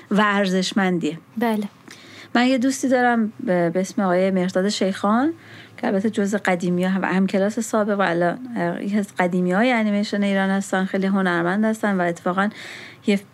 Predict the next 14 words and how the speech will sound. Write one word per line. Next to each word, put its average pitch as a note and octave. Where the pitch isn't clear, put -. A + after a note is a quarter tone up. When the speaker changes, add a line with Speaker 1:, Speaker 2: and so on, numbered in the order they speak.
Speaker 1:
تنها G#3
کسی A3
هستش A3
که -
توی G3+
انیمیشن F3+
ایران G#3
مستندی F#3
راجع F#3
به F#3
تاریخ F3+
انیمیشن E3
ایران E3
ساختن E3